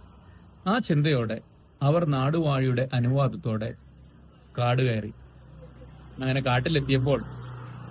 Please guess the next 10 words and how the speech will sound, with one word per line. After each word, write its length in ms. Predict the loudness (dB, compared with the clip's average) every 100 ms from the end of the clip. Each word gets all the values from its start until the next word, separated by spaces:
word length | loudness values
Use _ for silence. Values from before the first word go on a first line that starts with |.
| -14 -14 -14 -14 -14 -10
വളരെ 320 | -4 0 2 2
കൃത്യമായ 640 | 2 -2 0 0 2 2 2
നിരീക്ഷണത്തോടെ 840 | 2 2 2 0 -2 2 2 2 0 -4 -20 -8
അവർ 180 | 0 0
കണ്ടെത്തി, 540 | 2 0 2 0 0 -4 -4 -14 -20 -20 -4
ഈ 100 | -2
കുരങ്ങന്മാർ 800 | 0 -2 0 2 2 2 2 2 0 -6 -20 -20 -20 -20 -20 -6
നമ്മുടെ 300 | 0 2 0
തിളക്കമാർന്ന 1000 | 0 0 0 -2 -8 0 2 4 4 4 0 -2 -8 -6 2
ബെല്ലെടുത്ത് 680 | 4 4 4 4 2 0